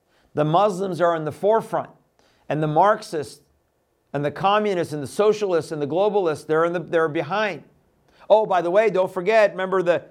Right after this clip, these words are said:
Queers for Palestine and the L G B T for Palestine. Talk about being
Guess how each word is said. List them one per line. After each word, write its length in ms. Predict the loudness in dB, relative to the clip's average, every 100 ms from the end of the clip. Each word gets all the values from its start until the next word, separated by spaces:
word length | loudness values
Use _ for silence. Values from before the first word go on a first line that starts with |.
| _
Queers 600 | -10 0 2 6 6 4
for 140 | 0 -4
Palestine 680 | 0 2 2 -2 -4 -4 -4
and 100 | -4
the 160 | -6 -8 _ 0
L 280 | 4 4 2
G 240 | -4 -6
B 180 | -6 -6
T 180 | -8 -6
for 120 | -2
Palestine. 640 | 2 2 0 0 -4 -4 -8 _ _ -20 _
Talk 320 | 4 4 4
about 460 | 0 2 2 2 -10 _ _ _ _ _ _ _ _ _ -4
being 460 | 2 4 2 -2